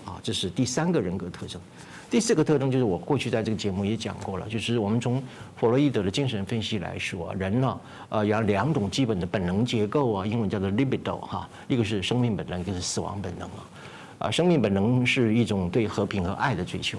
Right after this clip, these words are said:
啊，死亡本能呢，就是一种啊，对暴力、控制、强迫啊，对于统治和权力的欲望的表现啊。所以我们从习近平对待这个维吾尔族人、对待香港以及他现在对，嗯，啊，对台湾那样的态度，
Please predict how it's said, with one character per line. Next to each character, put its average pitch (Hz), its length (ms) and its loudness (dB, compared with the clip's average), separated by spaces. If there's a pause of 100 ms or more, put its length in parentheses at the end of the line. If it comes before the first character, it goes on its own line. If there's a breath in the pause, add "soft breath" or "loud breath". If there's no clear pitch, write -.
(140)
啊， 104 160 -6
死 - 160 0
亡 98 160 4
本 104 160 2
能 85 200 0
呢， 92 100 0 (320 loud breath)
就 110 100 4
是 104 140 4
一 98 80 6
种 90 320 2
啊， 92 180 -2
对 98 160 2
暴 101 280 4
力、 101 220 4
控 101 340 2
制、 92 260 2
强 87 320 -2
迫 117 300 4 (400 loud breath)
啊， 101 160 -4
对 117 100 4
于 101 80 4
统 107 320 0
治 139 160 2
和 104 140 0
权 - 260 0
力 117 80 4
的 110 80 2
欲 147 220 4
望 120 200 2
的 95 60 -2
表 - 220 -6
现 95 260 -4
啊。 95 160 -12 (340 loud breath)
所 202 140 6
以 - 20 10
我 151 40 6
们 131 100 6
从 143 140 4
习 147 160 4
近 151 160 6
平 107 100 4
对 143 160 2
待 104 180 0
这 95 80 0
个 95 80 -4
维 95 160 2
吾 110 180 2
尔 90 100 -4
族 92 200 -8
人、 90 160 -6
对 131 120 0
待 101 120 -2
香 120 320 0
港 117 140 -2 (220 loud breath)
以 101 100 0
及 - 180 2
他 113 160 0
现 120 260 4
在 107 100 4
对， 110 180 0 (160)
嗯， 123 160 -2
啊， 95 180 -8
对 139 140 4
台 92 220 -4
湾 104 120 0
那 123 60 2
样 98 140 -2
的 95 40 -6
态 107 160 -4
度， 95 160 -4